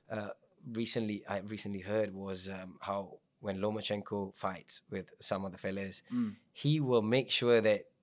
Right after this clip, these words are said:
Speaker 1: they, they are so busy worrying about what he's gonna do that they don't get to do what they want.
Speaker 2: Yeah,
Speaker 1: And,
Speaker 2: big
Speaker 1: uh,
Speaker 2: time.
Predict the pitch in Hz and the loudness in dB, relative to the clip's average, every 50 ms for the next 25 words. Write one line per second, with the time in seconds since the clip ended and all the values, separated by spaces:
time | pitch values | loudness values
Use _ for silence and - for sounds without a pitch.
0 | _ _ _ - 104 110 110 107 107 107 104 101 95 - _ _ _ _ _ _ | _ _ _ -4 0 2 4 4 4 2 2 0 -4 -8 _ _ _ _ _ _
1 | 104 98 110 107 101 98 - - - 160 151 123 104 107 120 117 113 110 120 120 | -2 0 0 2 2 2 2 4 6 6 6 4 4 2 0 2 2 2 2 0
2 | 117 110 101 95 - _ _ _ - 107 113 120 120 120 110 107 98 104 101 98 | 0 -2 -4 -6 -10 _ _ _ 2 6 6 6 8 6 4 2 2 2 0 0
3 | 95 95 92 - 117 160 190 165 123 107 120 117 107 104 98 113 110 104 98 92 | -2 -6 -6 0 2 4 4 4 4 6 6 6 6 4 4 2 2 2 0 -4
4 | - - _ _ _ _ _ _ _ _ _ _ _ _ _ _ _ - 107 107 | -8 -12 _ _ _ _ _ _ _ _ _ _ _ _ _ _ _ 2 4 4
5 | 104 - - - 101 107 104 98 113 113 110 101 110 95 - - 101 98 104 101 | 4 4 0 -4 -2 0 2 4 4 4 4 4 0 0 0 -4 -4 -2 -2 -2
6 | 95 92 95 107 113 113 101 92 87 - - _ 120 139 135 110 - - _ _ | -2 0 2 2 2 2 2 -2 -6 -8 -12 _ -4 -2 -2 -2 -2 -6 _ _
7 | _ - 104 98 98 92 92 - - 92 120 113 107 104 | _ -4 -2 -2 0 0 -2 -2 -2 0 -2 -2 -2 -4